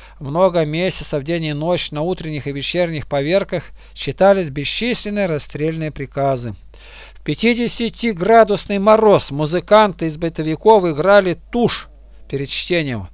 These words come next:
и после чтения каждого приказа. Дымные бензиновые факелы разрывали тьму. Папиросная бумага приказа покрывалась инеем, и какой-нибудь начальник, читающий приказ,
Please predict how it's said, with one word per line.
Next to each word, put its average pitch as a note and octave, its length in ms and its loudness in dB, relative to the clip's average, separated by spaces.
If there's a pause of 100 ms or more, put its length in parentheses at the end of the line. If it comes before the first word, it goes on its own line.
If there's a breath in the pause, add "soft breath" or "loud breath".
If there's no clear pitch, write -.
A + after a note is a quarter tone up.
(140 soft breath)
и D3 80 -10
после D3 300 -6
чтения F3+ 360 -2
каждого D3+ 380 0
приказа. B2 500 -2 (640 loud breath)
Дымные G3 460 0
бензиновые F3+ 600 0
факелы F#3 540 2
разрывали E3 540 2
тьму. D#3 360 -6 (580 loud breath)
Папиросная G3+ 640 0
бумага G3 480 2
приказа G3 540 2
покрывалась F#3+ 800 0
инеем, F#3+ 600 -2 (100)
и C#3 80 -8
какой-нибудь F3 600 -2
начальник, G3 580 2
читающий F3 520 -2
приказ, E3+ 460 -2